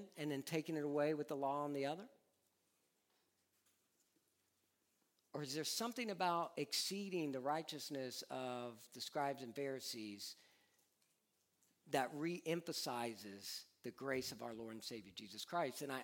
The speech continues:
I do. I think what Jesus came to do is not to give us a li-, a list of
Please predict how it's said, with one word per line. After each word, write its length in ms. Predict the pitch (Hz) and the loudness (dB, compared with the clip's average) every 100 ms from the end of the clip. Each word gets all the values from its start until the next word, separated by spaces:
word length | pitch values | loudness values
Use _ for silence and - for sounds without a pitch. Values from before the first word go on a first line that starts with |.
| 135 | -4
I 60 | 123 | -4
do. 380 | 156 151 127 123 | 0 0 2 2
I 80 | |
think 360 | 135 156 143 127 - 123 | 2 2 0 -2 -10 -8
what 280 | 123 127 113 - 131 | 0 0 0 -6 -10
Jesus 400 | 127 175 175 - | -4 -2 -2 -2
came 240 | 160 135 | 0 0
to 80 | 127 | 0
do 260 | 117 123 117 - - | 2 0 0 -6 -6
is 100 | 139 | -2
not 160 | 143 143 | 0 -2
to 60 | 139 | 2
give 180 | 139 | 2
us 200 | 135 123 | 2 0
a 60 | 127 | -2
li-, 280 | 117 127 143 | -2 2 2
a 360 | 131 123 117 | 2 -2 -2
list 380 | 127 139 143 - | 0 2 2 0
of 240 | - 127 | 0 0